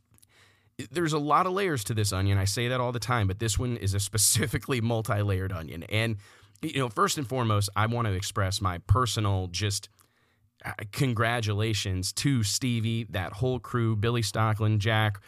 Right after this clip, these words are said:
Robbie, everybody. I mean, it, it's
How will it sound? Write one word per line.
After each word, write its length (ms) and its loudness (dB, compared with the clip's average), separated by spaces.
Robbie, 580 4
everybody. 640 0
I 60 -2
mean, 260 0
it, 180 -4
it's 320 -2